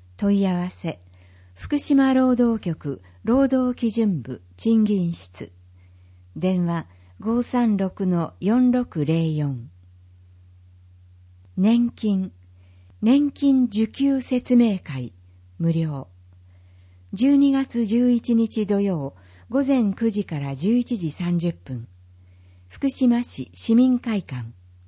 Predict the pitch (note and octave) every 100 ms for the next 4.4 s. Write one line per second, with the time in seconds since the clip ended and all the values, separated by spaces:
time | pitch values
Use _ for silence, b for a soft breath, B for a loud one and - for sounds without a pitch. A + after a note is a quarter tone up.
0 | - b b b b b - F#3 F3+ E3+
1 | D#3+ - - - b b b b b b
2 | - C4 D4+ C#4+ C#4 A#3+ C4 B3+ C#4 C4+
3 | B3+ B3 B3+ B3 B3 A#3+ A3+ G#3 G#3 G3+
4 | G3+ F3 - D3+